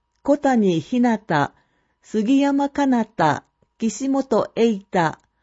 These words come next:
川田博樹、岸本愛介、継承略が全国大会に出場、表敬訪問しました。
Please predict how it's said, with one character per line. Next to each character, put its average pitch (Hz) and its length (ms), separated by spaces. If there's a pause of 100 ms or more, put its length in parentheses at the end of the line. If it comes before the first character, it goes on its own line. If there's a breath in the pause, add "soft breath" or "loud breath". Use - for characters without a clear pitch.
(300)
川 254 260
田 233 220
博 233 340
樹、 160 400 (320)
岸 226 300
本 262 480
愛 269 260
介、 - 480 (680)
継 269 220
承 262 320
略 233 540 (200)
が 156 300 (460)
全 247 300
国 294 300
大 285 280
会 208 260
に 147 240
出 185 380
場、 196 480 (680)
表 277 240
敬 285 260
訪 277 260
問 190 260
し 190 160
ま 185 160
し - 160
た。 151 320